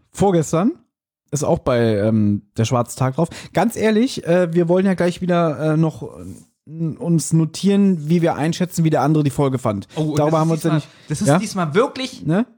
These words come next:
Speaker 2: also letztes Mal war das schon so, aber diesmal weiß ich auch wirklich überhaupt nicht ansatzweise, ob Thomas das gut findet. Wirklich gar nicht.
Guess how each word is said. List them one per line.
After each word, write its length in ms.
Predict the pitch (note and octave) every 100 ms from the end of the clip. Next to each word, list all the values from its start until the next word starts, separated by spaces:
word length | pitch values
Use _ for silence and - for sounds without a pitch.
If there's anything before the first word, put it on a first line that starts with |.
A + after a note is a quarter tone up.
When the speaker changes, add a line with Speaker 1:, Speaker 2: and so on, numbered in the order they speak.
| _
Speaker 2:
also 120 | D#3
letztes 300 | E3 F#3+ -
Mal 120 | D3 B2
war 100 | B2
das 100 | C3+
schon 220 | D3 C#3+
so, 140 | D#3+ G3
aber 160 | D3
diesmal 260 | F#3 F3 F#3
weiß 160 | F3
ich 160 | E3+ D#3+
auch 140 | D3+
wirklich 400 | E3+ F#3 G3 -
überhaupt 400 | G3+ F#3 D#3+ -
nicht 220 | G#3+ - -
ansatzweise, 1000 | D3 D#4 F4+ F4 D4+ D4+ - A3 A3+ A3
ob 100 | G3+
Thomas 300 | - G3+ G3+
das 140 | G3+ G3
gut 200 | G3+ G3
findet. 340 | A#3 B3+ -
Wirklich 320 | G3+ G#3 G3 -
gar 220 | F3 G3
nicht. 280 | A#3+ -